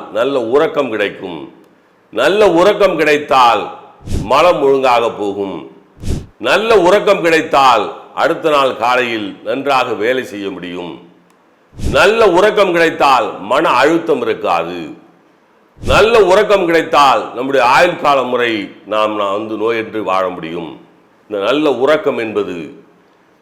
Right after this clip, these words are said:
படுத்து தூங்கும் பொழுது எந்த கனவும் வராமல் நாம் தூங்க வேண்டும். அப்படிப்பட்ட உறக்கம்தான் நல்ல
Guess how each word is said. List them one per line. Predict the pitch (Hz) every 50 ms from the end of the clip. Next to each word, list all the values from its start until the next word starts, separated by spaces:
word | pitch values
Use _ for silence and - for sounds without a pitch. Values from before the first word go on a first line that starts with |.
| _ -
படுத்து | 110 123 135 156 147 - - 139 131 - -
தூங்கும் | 135 135 131 127 127 113 113
பொழுது | 113 113 110 104 101 95 98 107
எந்த | 117 123 117 117 107 -
கனவும் | 104 107 110 113 117 113 110 95 92
வராமல் | 98 101 98 98 95 92 92 85 76 69 67 - - _ _ _ _ _ _ _ _ _ _ _ _ - 85
நாம் | 87 87 85 82 85
தூங்க | 101 104 98 95 87 87
வேண்டும். | 85 104 104 80 76 71 67 - - _ _ _ _ _ _ _ -
அப்படிப்பட்ட | - 87 98 - 123 117 110 92 110 92 90 90 87 101
உறக்கம்தான் | 113 117 95 110 107 107 101 98 95 92 87 82 76 69 - - - - - 73 85
நல்ல | 95 101 110 104